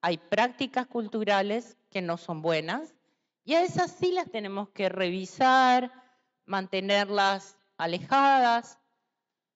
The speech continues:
pero la mayor parte de las prácticas culturales y de las características de las personas, de los grupos, de las comunidades son positivas, son buenas. Podemos acercarnos a ellas, podemos aprender de ellas.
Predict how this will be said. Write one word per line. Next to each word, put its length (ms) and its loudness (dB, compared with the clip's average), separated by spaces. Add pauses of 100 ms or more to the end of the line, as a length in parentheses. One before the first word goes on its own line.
(140)
pero 160 0
la 120 6
mayor 500 2
parte 360 2
de 100 2
las 160 -2
prácticas 580 -4
culturales 1040 0
y 120 -8
de 100 -2
las 160 -6
características 1080 -2
de 80 -6
las 160 -4
personas, 680 -4
de 100 -4
los 140 -8
grupos, 400 -2
de 60 -2
las 140 -4
comunidades 800 -2 (520)
son 260 -2
positivas, 880 -12
son 360 -8
buenas. 640 -4 (540)
Podemos 500 0
acercarnos 720 -2
a 160 -6
ellas, 320 -8
podemos 420 -8
aprender 840 -6
de 220 -10
ellas. 480 -18